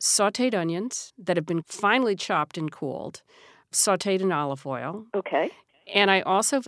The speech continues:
Speaker 1: added finely shredded raw Napa cabbage. Now, that
Speaker 2: Oh,
Speaker 1: may
Speaker 2: how
Speaker 1: sound
Speaker 2: interesting.
Speaker 1: weird as heck, but, um,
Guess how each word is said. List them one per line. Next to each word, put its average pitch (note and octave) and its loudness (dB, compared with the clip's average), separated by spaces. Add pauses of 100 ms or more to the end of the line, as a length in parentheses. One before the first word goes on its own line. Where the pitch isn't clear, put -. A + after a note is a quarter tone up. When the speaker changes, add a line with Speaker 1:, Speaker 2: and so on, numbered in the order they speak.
Speaker 1:
added D#3+ -4
finely B3 0
shredded E3+ -2
raw D#3 0
Napa C#3 -4 (220)
cabbage. - -12 (420)
Now, D#3 0
that F3 2
Speaker 2:
Oh, - 6
Speaker 1:
may G#3+ 6
Speaker 2:
how - 6
Speaker 1:
sound - 6
Speaker 2:
interesting. - -4 (100)
Speaker 1:
weird G3 4
as D#3 0
heck, - -2 (380)
but, F#3+ 4
um, E3 4